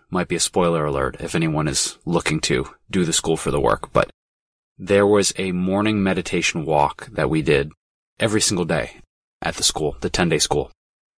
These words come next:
And part of the morning meditation walk was to look at everyday objects that we had titles for and return to the child mind,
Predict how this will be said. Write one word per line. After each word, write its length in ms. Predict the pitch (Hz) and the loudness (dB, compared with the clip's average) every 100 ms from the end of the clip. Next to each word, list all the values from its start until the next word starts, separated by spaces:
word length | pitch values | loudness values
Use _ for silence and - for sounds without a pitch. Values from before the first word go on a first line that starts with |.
| _ - | _ -16
And 100 | 98 | -4
part 240 | - 107 | 4 6
of 120 | 107 | 4
the 60 | 98 | 2
morning 380 | 95 98 98 90 | 0 2 2 0
meditation 560 | 90 87 101 95 98 | -2 -2 0 0 0
walk 320 | 85 82 80 87 | 0 0 0 -2
was 220 | 85 - | -2 -2
to 160 | - 87 | -2 -2
look 360 | 82 95 - - | 4 2 2 -2
at 380 | 87 80 - - _ _ _ _ _ _ | 2 4 2 -4 _ _ _ _ _ _
everyday 460 | 107 98 107 95 92 | 0 2 4 4 2
objects 540 | 92 95 87 85 - | 4 2 2 -4 -2
that 160 | 95 76 | -2 -4
we 100 | 80 | -4
had 180 | 85 85 | -6 -4
titles 460 | - 123 110 80 | 0 2 2 0
for 460 | - 73 67 87 - _ _ _ _ _ _ | -2 -2 -2 -4 -8 _ _ _ _ _ _
and 180 | 104 95 | -2 0
return 460 | 95 - - 107 104 | 0 -2 -2 -2 0
to 160 | 110 | -2
the 100 | 92 | -2
child 520 | 90 - 110 104 101 85 | 0 2 4 4 4 0
mind, 340 | 78 65 - | -4 -6 -10